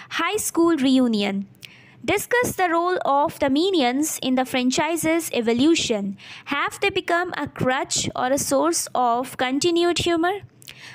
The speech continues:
By considering these aspects, you can form a well-rounded analysis of Despicable Me four, its strengths and weaknesses,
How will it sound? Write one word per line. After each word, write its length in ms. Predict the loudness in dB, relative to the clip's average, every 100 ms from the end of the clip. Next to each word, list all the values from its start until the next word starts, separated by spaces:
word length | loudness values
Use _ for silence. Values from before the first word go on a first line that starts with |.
| -4
By 160 | -4
considering 840 | 0 0 0 2 2 2 0 0 2
these 280 | 2 2 -2
aspects, 760 | -6 -4 -2 -2 -4 -6 -8 -10 -12 -2
you 120 | 0
can 240 | 0 -4
form 360 | -2 0 0 -2
a 100 | -2
well-rounded 840 | -2 0 0 2 0 0 2 0 -2
analysis 760 | -4 0 2 2 2 0 0 -2
of 360 | 0 0 -2 -4
Despicable 720 | -2 0 -2 -2 -2 0 0
Me 220 | 2 2 2
four, 480 | 2 2 2 0 -6 -16 -16 -4
its 360 | -2 -2 -6 -8 -10
strengths 640 | -8 -2 -2 0 -2 -2 -4
and 320 | -4 -2 0
weaknesses, 720 | 0 2 -2 0 -2 -2 -6